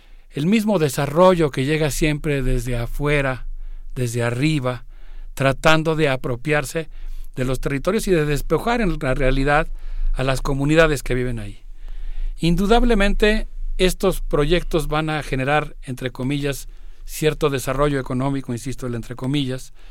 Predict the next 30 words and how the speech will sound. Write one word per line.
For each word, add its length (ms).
van 160
a 60
generar 300
divisas, 800
recursos, 640
pero 180
van 160
a 60
ser 160
territorios 640
que 100
van 140
a 60
ser 180
refuncionalizados 1080
para 180
la 100
reproducción 680
de 100
capitales 540
transnacionales. 920
Y 80
hay 140
una 140
observación 520
muy 140
particular 800
que 320
me 140
hicieron 500